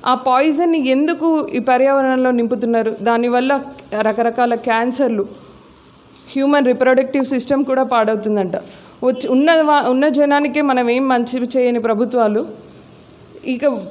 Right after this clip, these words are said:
ముందు తరాలకు కూడా చెడు చేసి, అసలు తరాలే లేకుండా చేసే పనిని పూనుకున్నట్టుగా అనిపిస్తుంది ఈ ఫ్లెక్సీలు పెట్టడం. తెలంగాణ ప్రజల పార్టీ తరఫున ప్రజల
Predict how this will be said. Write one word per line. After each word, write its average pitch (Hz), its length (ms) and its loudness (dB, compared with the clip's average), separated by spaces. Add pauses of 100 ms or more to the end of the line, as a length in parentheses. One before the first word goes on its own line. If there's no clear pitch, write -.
(160)
ముందు 269 240 2
తరాలకు 302 560 2
కూడా 320 240 0 (100)
చెడు 285 140 2
చేసి, 285 460 -2
అసలు 254 260 -2
తరాలే 247 420 2
లేకుండా 262 520 0 (100)
చేసే 269 280 0
పనిని 262 480 0
పూనుకున్నట్టుగా 247 760 -2
అనిపిస్తుంది 233 540 -2
ఈ 262 100 0
ఫ్లెక్సీలు 226 420 -6
పెట్టడం. 185 360 -4 (1500)
తెలంగాణ 294 380 2
ప్రజల 269 340 4
పార్టీ 254 300 2
తరఫున 240 360 -2
ప్రజల 240 520 2